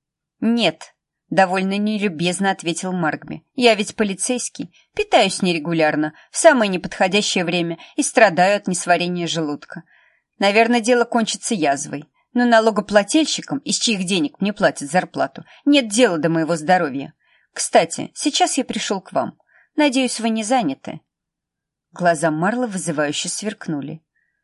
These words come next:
«Да, конечно. Входите». Она отступила, пропуская его, и он вошёл в приёмную. От Марлы сильно пахло духами.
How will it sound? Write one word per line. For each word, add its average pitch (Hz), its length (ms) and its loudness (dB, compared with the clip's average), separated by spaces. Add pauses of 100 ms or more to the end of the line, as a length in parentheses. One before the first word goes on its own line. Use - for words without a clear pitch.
(340)
«Да, 175 300 2
конечно. 208 800 -4
Входите». - 640 -2 (1080)
Она 302 240 4
отступила, 208 560 -4
пропуская 160 580 -4
его, 143 460 -6
и 190 160 -2
он 165 160 0
вошёл 147 320 -4
в - 160 -14
приёмную. 139 640 -6 (540)
От 185 220 2
Марлы 247 360 2
сильно 180 460 -4
пахло 156 420 -2
духами. 147 580 -6